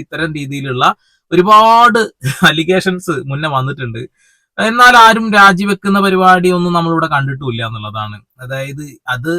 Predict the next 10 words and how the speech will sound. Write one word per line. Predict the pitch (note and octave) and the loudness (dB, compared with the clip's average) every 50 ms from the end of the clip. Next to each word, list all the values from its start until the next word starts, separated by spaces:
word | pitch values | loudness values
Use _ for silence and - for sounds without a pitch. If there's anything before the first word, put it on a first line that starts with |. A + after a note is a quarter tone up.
| E3+ - - - D#3+ _ _ | -6 -8 -14 -18 -20 _ _
പ-, | E3 D#3 D3+ D3 | -16 -16 -14 -14
പ-, | D#3+ D#3 D3 C3+ | -14 -14 -6 -2
പേഴ്സണൽ | E3+ E3+ D#3+ - G3 G3 | -2 -2 0 -2 -2 -2
ലൈഫിൽ | G3 F#3+ - G3 G3 G3 | -2 -2 -4 -4 -2 -2
നടന്ന | F#3 F3+ F#3 F#3 F3 | -2 -2 -2 -2 -2
കഥയാണല്ലോ, | D#3+ C#3 D#3+ D#3 D3 C#3 C3+ C3 B2 A#2+ A#2 - _ _ C#3 | -2 -4 -4 -8 -8 -8 -8 -8 -8 -8 -10 -12 _ _ -10
അല്ലാതെ | B2+ C3 C#3+ C#3+ D3 D#3 D3+ D3 C3 B2+ B2 C3 | -6 -6 -6 -6 -6 -8 -10 -10 -10 -12 -14 -16
ഇത് | C3 D#3 - - | -16 -14 -10 -8
പാർട്ടിക്കകത്ത് | C3 B2+ C3 - F3 E3+ F#3 F3 E3 F3+ - G3 F#3+ F#3 | -6 -6 -6 -6 -8 -8 -6 -6 -6 -6 -6 -4 -4 -4
നടന്നതല്ലോ | E3+ E3+ E3+ F3 E3+ D#3 D#3+ E3 E3 E3 E3+ F3+ | -4 -4 -4 -4 -4 -4 -4 -6 -6 -4 -4 -4